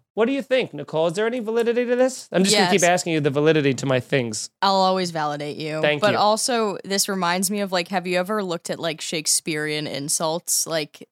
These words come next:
Speaker 2: those just bizarre things from any Shakespeare of, like, when
Speaker 1: N-
Speaker 2: people are dissing each other?
Speaker 1: No, tell me.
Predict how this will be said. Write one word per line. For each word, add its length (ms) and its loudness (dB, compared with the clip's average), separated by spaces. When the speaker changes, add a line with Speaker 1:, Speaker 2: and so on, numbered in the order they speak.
Speaker 2:
those 300 -4
just 180 -6
bizarre 560 -2
things 500 -6
from 240 -6
any 300 -4
Shakespeare 800 -8
of, 180 -6
like, 360 -8
when 200 -6
Speaker 1:
N- 40 -8
Speaker 2:
people 260 -8
are 80 -8
dissing 420 -6
each 200 -8
other? 380 -4
Speaker 1:
No, 260 2
tell 260 0
me. 200 -2